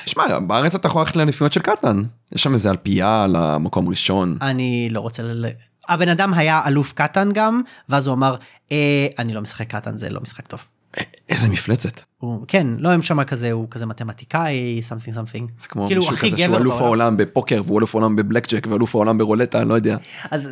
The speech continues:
Speaker 2: לא, לא יודע, אבל כאילו, אתה יודע, זה גם לא משחקים, אה, רשמיים, כאילו שאתה... יאללה. אז בוא נדבר רגע על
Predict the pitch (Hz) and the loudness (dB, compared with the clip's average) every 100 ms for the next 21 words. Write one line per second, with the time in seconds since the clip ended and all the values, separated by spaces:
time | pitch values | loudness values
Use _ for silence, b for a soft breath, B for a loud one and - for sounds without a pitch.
0 | 170 160 - 151 165 175 240 226 131 120 | -2 -2 0 0 2 2 2 2 0 0
1 | 117 131 123 160 160 113 117 123 151 - | -2 -4 -2 0 0 -2 -4 -2 -2 -2
2 | 143 139 127 123 113 113 117 117 131 123 | -4 -2 -2 0 -2 -2 -2 -2 0 0
3 | 120 117 143 120 120 110 110 - - - | 0 4 4 4 2 0 -2 -8 -16 -20
4 | _ _ 175 135 113 B B B 185 208 | _ _ 0 0 -2 B B B 0 0
5 | 180 240 240 202 196 170 143 151 160 143 | 2 2 4 4 2 2 2 2 2 2
6 | 151 | 0